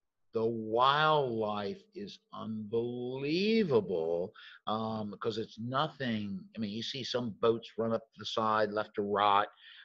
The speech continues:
Uh, it's a very scenic, I can't tell you, we couldn't count enough bald eagles, ospreys, hawks, other birds, saw some alligators, and, uh, so, and not much traffic. So it's a nice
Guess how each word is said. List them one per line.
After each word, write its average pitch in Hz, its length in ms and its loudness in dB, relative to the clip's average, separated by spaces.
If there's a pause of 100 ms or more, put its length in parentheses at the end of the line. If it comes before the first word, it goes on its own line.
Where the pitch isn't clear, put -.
(100)
Uh, 80 60 -8 (100)
it's 120 160 -6
a - 60 -4
very 120 480 4
scenic, 127 680 -2 (640)
I 92 120 -2
can't - 280 -10
tell 107 220 2
you, 107 80 -2
we - 100 4
couldn't 110 340 -2
count 151 340 0
enough 110 300 -2
bald 101 320 2
eagles, 135 760 6 (340)
ospreys, 120 1040 6 (100)
hawks, 123 600 2 (340)
other 127 180 4
birds, 117 600 -2 (160)
saw 165 320 6
some 156 160 -2
alligators, 123 920 4 (280)
and, 113 840 2
uh, 107 260 6 (360)
so, 131 260 2
and 135 120 -2
not 131 220 2
much - 240 -6
traffic. 107 500 0
So - 140 0
it's 107 140 -2
a 139 60 -4
nice 175 580 2